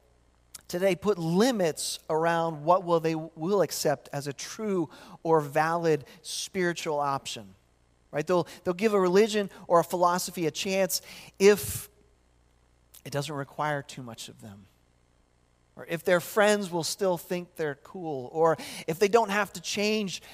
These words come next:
their sexual behavior. But that's not true seeking, is it? I-, in Matthew chapter nineteen, we see a rich young ruler come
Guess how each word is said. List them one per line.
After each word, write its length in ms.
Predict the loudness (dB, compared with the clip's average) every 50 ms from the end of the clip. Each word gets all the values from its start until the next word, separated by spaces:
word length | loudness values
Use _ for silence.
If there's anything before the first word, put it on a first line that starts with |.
| -20 -20 -20 -20 _ _ _ -8
their 160 | -6 -6 -6
sexual 440 | -4 -6 -6 -6 -8 -8 -8 -8 -8
behavior. 680 | -8 -8 -10 -10 -8 -8 -8 -8 -10 -12 -16 -18 -18 _ _ _ _ _ _ _ _ _ _ _ _ _ _ _ _ _ _ _ _ _ _ _ _ _ _ _ _ _ _ _ _ _ _ _ _ _ _ _
But 120 | -20 -18
that's 220 | -16 -14 -12 -12 -12
not 220 | -12 -14 -16 -14
true 560 | -14 -14 -12 -12 -10 -10 -8 -8 -8 -8 -10 -14 _ _ _ _
seeking, 600 | -16 -12 -12 -10 -10 -10 -12 -14 -16 -20 -18 -18 -16
is 180 | -16 -16 -16
it? 280 | -18 -18 -18 -20 -20 -20 _ _ _ _ _ _ _ _ _ _ _ _ _ _ _ _ _ _ _ _ _ _ _ _ _ _ _ _ _ _ -20 -20 -20 -20 _ _
I-, 180 | -6 -6 -6 -6 -6
in 420 | -4 -4 -2 -2 -4 -6 -8 -10 -14 _ -8
Matthew 380 | -4 -2 -2 -2 -2 -6 -10
chapter 360 | -6 -4 -4 -4 -4 -4 -6 -6
nineteen, 640 | -4 -4 -4 -4 -6 -8 -8 -6 -6 -6 -6 -8 -12 -20 _ _ _ _ _ _ _ _ _ _ _ -16 -10
we 100 | -6 -4
see 180 | -4 -2 0 0
a 60 | 0
rich 340 | 0 0 0 -2 -2 -2 -4
young 200 | -2 -4 -4 -4
ruler 460 | -4 -2 0 0 2 0 0 -2 -4 -10 _ _ _ _ _ _ _ -12
come 460 | -8 -2 0 2 4 4 2 0 -4